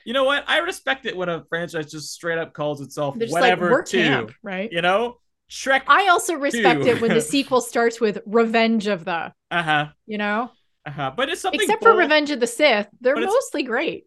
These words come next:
Speaker 1: it's, it's bold to just say whatever two, right? No, no
Speaker 2: Yep.
Speaker 1: further title <laughs> required. Riding right up the coattails. Um,
Speaker 2: Yep.
Speaker 1: yeah, I'll have to check that out.
Speaker 2: It's,
Speaker 1: Um,
Speaker 2: um, it's a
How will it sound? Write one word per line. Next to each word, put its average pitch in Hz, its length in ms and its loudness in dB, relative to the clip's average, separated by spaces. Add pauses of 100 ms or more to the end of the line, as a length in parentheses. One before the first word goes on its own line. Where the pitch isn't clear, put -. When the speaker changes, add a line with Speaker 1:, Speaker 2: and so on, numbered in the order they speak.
Speaker 1:
it's, - 300 -4
it's 240 240 -4 (100)
bold 254 360 -4
to 254 100 -10
just 202 260 -10
say 196 240 -2
whatever 170 520 -4
two, 143 500 -6
right? 165 340 -4
No, 214 420 -4
no 202 220 -6
Speaker 2:
Yep. 208 220 0 (220)
Speaker 1:
further 202 420 -4
title 175 380 -6
<laughs> 143 120 -6
required. 135 600 -4 (360)
Riding 185 440 -2
right 180 180 -2
up 196 220 -6
the - 60 -12
coattails. 135 760 -10 (800)
Um, 117 720 -2 (420)
Speaker 2:
Yep. 202 140 -4
Speaker 1:
yeah, 127 160 -6 (140)
I'll 135 100 -2
have 196 100 -4
to - 100 -14
check 254 240 -16
that 202 100 -10
out. 156 260 -12 (760)
Speaker 2:
It's, 143 420 2
Speaker 1:
Um, 220 60 6
Speaker 2:
um, 214 360 2 (100)
it's 240 220 -2
a 226 200 4